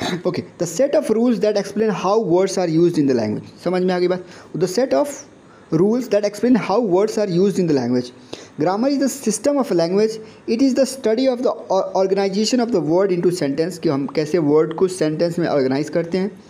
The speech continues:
A system of rules and the principles of speaking and writing language। ये क्या है दोस्तों? A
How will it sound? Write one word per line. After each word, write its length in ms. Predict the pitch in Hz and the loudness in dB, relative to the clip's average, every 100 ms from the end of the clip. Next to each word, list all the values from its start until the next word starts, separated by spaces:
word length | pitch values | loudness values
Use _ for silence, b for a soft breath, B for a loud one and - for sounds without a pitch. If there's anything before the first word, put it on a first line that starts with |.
| B B B B | B B B B
A 60 | 185 | -4
system 340 | 185 233 277 277 | 0 2 2 2
of 100 | 269 | 2
rules 480 | 214 214 254 269 240 | 2 4 4 2 2
and 160 | 220 | 0
the 40 | 220 | 0
principles 480 | 202 202 190 233 | 0 0 0 0
of 140 | 226 220 | 0 0
speaking 560 | 190 - 196 196 214 | -4 -2 0 2 2
and 120 | 190 143 | 2 0
writing 320 | 135 143 135 | 0 0 -2
language। 320 | 107 104 - - | -2 -4 -6 -6
ये 80 | 202 | -4
क्या 160 | 185 226 | 0 0
है 60 | |
दोस्तों? 300 | 147 127 | 0 -2
A 40 | - | -6